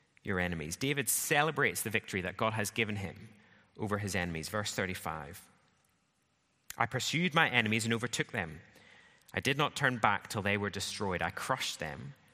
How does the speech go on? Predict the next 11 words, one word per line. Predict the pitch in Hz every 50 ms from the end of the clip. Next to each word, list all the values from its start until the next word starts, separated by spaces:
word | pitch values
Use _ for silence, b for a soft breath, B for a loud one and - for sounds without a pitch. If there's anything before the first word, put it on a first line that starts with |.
| b b b b b b b b
so | - - - 120 101
that | 95 87 92
they | 98 92
could | - - 135 117
not | 120 120 113 -
rise. | 202 104 92 90 85 80 - -
They | 92 90 92
fell | 185 - - - - 139 127 98 65 67 90 101
beneath | - 95 95 98 98 95 - - -
my | 107 98 92 90 85 87
feet." | - - - 95 76 - - - - -